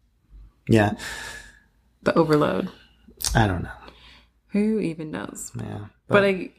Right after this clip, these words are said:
Speaker 2: I guess, like, on top of that, like, what do you think about our Democratic nominee? Since we obviously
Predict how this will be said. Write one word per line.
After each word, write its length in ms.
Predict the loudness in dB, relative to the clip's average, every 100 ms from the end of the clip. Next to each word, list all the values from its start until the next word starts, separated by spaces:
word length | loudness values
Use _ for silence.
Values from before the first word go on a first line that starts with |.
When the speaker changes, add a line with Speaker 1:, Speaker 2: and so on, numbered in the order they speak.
| -2
Speaker 2:
I 120 | 2
guess, 260 | 6 6 6
like, 80 | 4
on 140 | 4 6
top 240 | 4 4
of 140 | 2
that, 300 | 4 6 4 2
like, 200 | -2 -2
what 200 | 2 4
do 40 |
you 160 | 4 2
think 380 | 4 4 2
about 760 | -2 0 2 4 4 2 -2 -6 _ _ _ _ _ _ _ _ _ _
our 360 | 4 6 6 4
Democratic 600 | 2 2 2 0 0 0
nominee? 440 | 0 2 4 2 0
Since 340 | 2 2 4 2
we 140 | 2
obviously 840 | 4 4 2 0 2 4 4 0